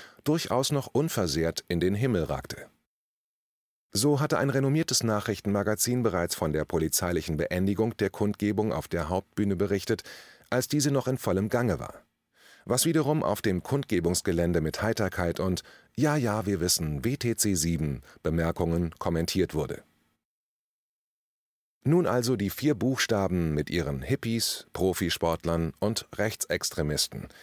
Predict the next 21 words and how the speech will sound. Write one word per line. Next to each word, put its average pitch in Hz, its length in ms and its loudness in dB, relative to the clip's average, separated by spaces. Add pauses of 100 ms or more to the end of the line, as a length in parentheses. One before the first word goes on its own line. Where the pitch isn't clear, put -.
(500)
Auch 143 220 -2
nicht - 260 -6
sehr 76 240 -2
kreativ 82 560 -2
getextet. - 580 -6 (880)
Als 110 300 0
neunzehnhundertachtundsechzig 107 1300 0
der 82 160 0
Studentenführer 90 880 0
Rudi 85 320 0
Dutschke 104 440 2
nach 92 200 0
einer 80 240 -2
beispiellosen 85 680 0
Hetzkampagne 98 880 0
durch - 300 -4
jene 127 240 0
Zeitung 98 460 0
der 80 140 0
vier 85 200 -2
Buchstaben 95 640 0